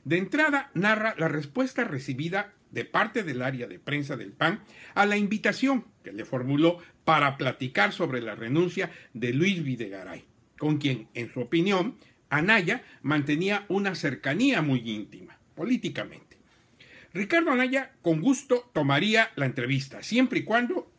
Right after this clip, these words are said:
no se le preguntara del pan. O sea, el presidente del pan no quería hablar del pan. Ya en el encuentro,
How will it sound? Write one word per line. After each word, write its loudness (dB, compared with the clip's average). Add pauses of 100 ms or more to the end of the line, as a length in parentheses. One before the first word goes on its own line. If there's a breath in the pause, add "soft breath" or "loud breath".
(120)
no 4
se -4
le 0
preguntara -2 (100)
del -4
pan. -2 (340 soft breath)
O -2
sea, 2 (160 loud breath)
el -2
presidente 0
del -2
pan 2 (120)
no 2
quería -2 (100)
hablar -4
del -8
pan. -14 (1120 loud breath)
Ya -2
en -2
el 4
encuentro, -2